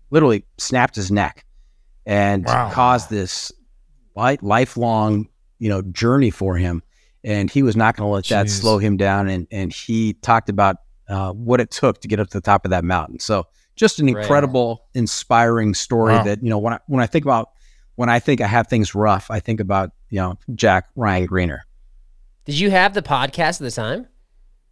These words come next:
Speaker 3: Like, you heard, so you heard of the story about this guy who's on top of Mount Whitney who does this. Did, were you a podcast host at the time that this was happening?
Speaker 1: Yes, I was. I reached out to him, you know, shortly after I got back from the trip
Speaker 3: Okay.
Speaker 1: and,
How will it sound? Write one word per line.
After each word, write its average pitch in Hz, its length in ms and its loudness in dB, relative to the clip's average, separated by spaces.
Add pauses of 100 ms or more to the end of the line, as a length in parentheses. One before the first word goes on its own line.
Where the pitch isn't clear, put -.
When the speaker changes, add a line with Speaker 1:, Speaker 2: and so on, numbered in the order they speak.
(300)
Speaker 3:
Like, 143 180 -4
you 190 120 0
heard, 180 440 0
so - 140 -4
you 160 180 0
heard 175 240 0
of 180 80 -2
the 143 80 -4
story 165 240 0
about 131 160 0
this 110 140 -8
guy 123 240 0
who's 123 100 -4
on 110 80 -4
top 120 180 0
of 107 60 -10
Mount 110 240 -4
Whitney 110 200 -6
who 104 100 -8
does 117 240 -2
this. 87 200 -10
Did, 123 180 -10 (120)
were 135 140 -8
you 135 300 0
a 120 60 -2
podcast 120 600 -2
host 101 160 -8
at 95 40 -18
the 95 60 -10
time 101 240 -8
that 92 60 -12
this 90 140 -14
was 90 100 -16
happening? 104 340 -12 (140)
Speaker 1:
Yes, 123 260 0
I 135 80 6
was. 131 300 2
I 95 60 0
reached 117 260 0
out 127 200 2
to 131 140 0
him, 123 460 2
you 127 80 0
know, 107 100 0
shortly 123 380 0
after 117 260 -2
I 113 60 0
got 107 240 -2
back 113 220 0
from 117 140 -2
the 101 80 -2
trip - 360 -2
Speaker 3:
Okay. 87 220 -10 (280)
Speaker 1:
and, 104 500 0